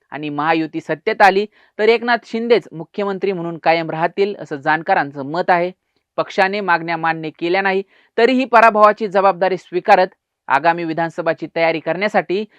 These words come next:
फडणवीसांनी उपमुख्यमंत्री पद सोडण्याची भूमिका घेतली. जागा वाटप तसेच मतदारसंघ निवड आणि उमेदवार निवडताना मोकळीक दिली जावी अशी त्यांची इच्छा होती.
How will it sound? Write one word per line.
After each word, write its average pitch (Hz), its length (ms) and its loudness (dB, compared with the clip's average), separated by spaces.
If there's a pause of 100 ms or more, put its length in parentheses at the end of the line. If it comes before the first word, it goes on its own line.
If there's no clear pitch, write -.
(180)
फडणवीसांनी 240 600 0
उपमुख्यमंत्री 208 800 -6
पद 190 280 -6
सोडण्याची 180 500 -6
भूमिका 170 420 -2
घेतली. 175 340 -4 (420)
जागा 160 380 4
वाटप 170 320 4 (400)
तसेच 196 240 -2
मतदारसंघ 185 640 -2
निवड 185 320 0 (240)
आणि 151 140 -12 (100)
उमेदवार 190 400 2
निवडताना 175 580 0
मोकळीक 180 460 -2
दिली 220 200 4
जावी 208 280 2 (260)
अशी 208 160 -6
त्यांची 233 400 -4
इच्छा 190 260 -2
होती. 190 320 0